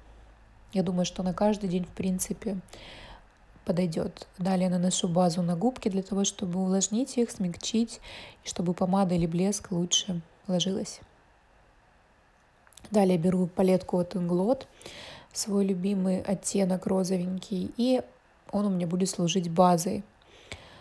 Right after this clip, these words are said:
под остальные оттеночки. Далее беру Naked, мою любимую палеточку, и наношу такой тёмный оттенок на подвижное веко.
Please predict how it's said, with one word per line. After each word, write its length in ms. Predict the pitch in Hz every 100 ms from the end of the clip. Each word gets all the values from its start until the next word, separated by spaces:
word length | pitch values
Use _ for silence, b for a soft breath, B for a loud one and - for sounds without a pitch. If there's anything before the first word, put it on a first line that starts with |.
| B -
под 180 | - 165
остальные 520 | 165 - 180 175 185
оттеночки. 840 | 180 - 277 285 - - 254 247 240
Далее 300 | 190 190 180
беру 200 | 170 180
Naked, 500 | 185 254 277 277 254
мою 180 | 233 220
любимую 400 | 214 214 214 214
палеточку, 800 | 208 208 208 202 196 - - 196 - B B B B B B B _ -
и 160 | 233
наношу 840 | 233 202 196 180 175 - 220 247 - -
такой 240 | - 202
тёмный 440 | 170 196 180 175 175
оттенок 600 | - - 247 240 220 - - _ _ -
на 140 | 202
подвижное 520 | 202 165 185 185 180
веко. 380 | 175 175 165 226